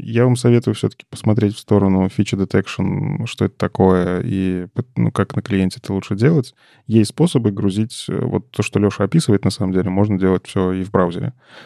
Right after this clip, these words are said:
То есть вы детектите, фича работает или нет, и в зависимости от этого идете за полифилом. А юзер-агенты как таковые уже использовать полностью вообще не советую. Мы, кстати, недавно в чатике обсуждали, в чатике патронов про то,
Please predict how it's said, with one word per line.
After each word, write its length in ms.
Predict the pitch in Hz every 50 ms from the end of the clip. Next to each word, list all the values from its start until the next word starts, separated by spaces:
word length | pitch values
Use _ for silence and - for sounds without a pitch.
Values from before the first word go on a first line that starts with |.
| - _
То 80 | - 98
есть 120 | 92 -
вы 60 | 101
детектите, 440 | 98 98 - 104 92 - - - 117
фича 280 | - - - - 101 -
работает 400 | 98 95 95 92 - 101 95 -
или 120 | 107 117
нет, 260 | 139 165 196 190 -
и 40 | 107
в 60 | 101 98
зависимости 480 | 98 95 98 - - 101 107 - -
от 100 | 113 -
этого 280 | 139 135 - 107 98 95
идете 260 | 92 95 98 - 98
за 80 | 92 92
полифилом. 480 | - 95 95 98 - 104 - - - - _ _ - _ _ -
А 440 | - 101 95 95 92 87 85 - - _ -
юзер-агенты 720 | - 120 135 139 135 127 123 127 117 120 123 110 - 101
как 180 | - - 98 -
таковые 600 | - 104 - 113 104 101 98 92 92 90 92 87 -
уже 280 | 117 104 104 104 92
использовать 680 | 90 - - - 98 95 90 92 90 90 90 - - _ _ _ -
полностью 960 | 120 113 104 104 98 95 92 90 - - - - - 92 90 87 90 90 -
вообще 380 | - 117 113 101 - - 127
не 100 | 107 98
советую. 380 | 92 - 123 131 160 - 117 104
Мы, 120 | 101 104
кстати, 240 | 101 - - 104 -
недавно 300 | 110 107 104 101 92 92
в 60 | 90
чатике 400 | - - 101 92 - - - 92
обсуждали, 640 | 87 - - 101 90 90 92 87 85 85 85 82 85 87
в 60 | -
чатике 300 | - - - - - -
патронов 400 | - 107 - - - 95 90 87 -
про 160 | - - -
то, 240 | - - 98 90 90